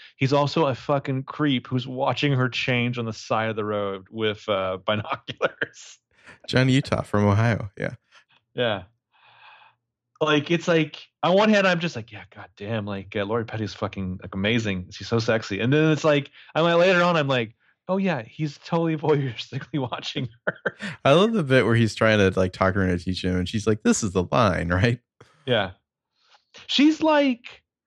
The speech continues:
Speaker 1: the sexy punk version of Peppermint Patty, I guess. I don't know.
Speaker 2: I can't think of Peppermint Patty sexually, so sure.
Speaker 1: Um, I'm trying to remember what's the line from the Honest Trailers thing. Uh, Manic Pixie Tank Girl?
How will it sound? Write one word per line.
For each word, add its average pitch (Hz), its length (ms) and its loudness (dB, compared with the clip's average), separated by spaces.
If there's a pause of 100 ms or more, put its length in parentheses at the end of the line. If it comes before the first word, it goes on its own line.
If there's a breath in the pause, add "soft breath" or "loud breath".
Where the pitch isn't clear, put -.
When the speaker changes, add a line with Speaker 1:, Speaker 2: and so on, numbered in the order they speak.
(1120)
Speaker 1:
the 170 100 -2
sexy 175 440 -4
punk 165 340 -2
version 214 340 -2
of 208 60 -4
Peppermint 214 480 -2
Patty, 220 420 0
I 220 100 -2
guess. 233 460 -2
I 160 80 2
don't 190 180 4
know. 107 260 2 (2250)
Speaker 2:
I - 40 -2
can't 123 220 -2
think 104 140 -4
of 95 100 0
Peppermint 87 380 -4
Patty 87 280 -4
sexually, 87 500 -8
so - 160 -12
sure. 90 300 -8 (720)
Speaker 1:
Um, 147 260 2
I'm 139 80 2
trying 180 140 0
to 180 40 2
remember 160 160 2
what's 139 220 -2
the - 100 -4
line 110 240 -2
from 113 140 -12
the 107 60 -4
Honest 104 240 -8
Trailers 101 320 -8
thing. 98 400 -6
Uh, 113 160 0
Manic 131 320 0
Pixie 135 220 -2
Tank 120 240 -4
Girl? 139 280 -2